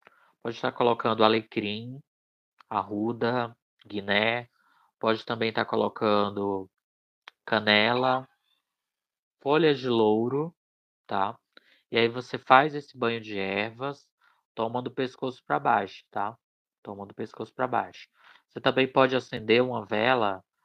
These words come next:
branca, azul ou até mesmo vermelha pra algum, ou pra São Jorge, tá? Uma vez por semana. Pode ser tanto na terça quanto na quarta-feira, no dia de hoje. E aí você pede pra abrir seus caminhos na área de trabalho,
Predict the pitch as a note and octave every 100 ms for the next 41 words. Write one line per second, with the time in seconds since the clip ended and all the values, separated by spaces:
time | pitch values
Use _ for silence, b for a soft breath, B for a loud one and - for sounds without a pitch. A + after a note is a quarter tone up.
0 | _ - A2 G#2+ A2 C3+ C3+ - A#2 A#2+
1 | - _ - G2 A2+ G#2+ A#2+ A2 G#2+ -
2 | G#2 G#2 G#2+ G#2 G2+ G#2 G2+ A#2+ B2+ G2
3 | - _ _ _ _ _ _ _ _ -
4 | A#2+ C3 A#2 G#2 G#2+ B2+ - - A#2+ B2+
5 | A#2 A2+ A2+ G#2 F#2+ F#2+ G2+ A#2 - -
6 | G#2 A#2+ _ _ _ _ _ A#2+ A#2+ A#2
7 | A2+ _ - G2+ F#2+ G2 A2 B2+ C#3+ _
8 | _ _ _ A2 - A#2 G#2 - C3 D3
9 | D3 B2+ A#2+ A#2+ B2 C3 D3+ - C#3+ C#3+
10 | D3+ D3+ - D3+ C#3+ D#3 - C#3 G#2 G2+
11 | G2 - G#2+ B2 B2 G2 - - _ _
12 | _ _ - G#2+ A#2 - C#3+ - A#2+ B2
13 | - - C#3 B2+ B2+ - B2+ - C3+ A2+
14 | G#2 F#2+ G2 F#2+ F#2+ - - C3 C3 B2
15 | A#2 A2 A2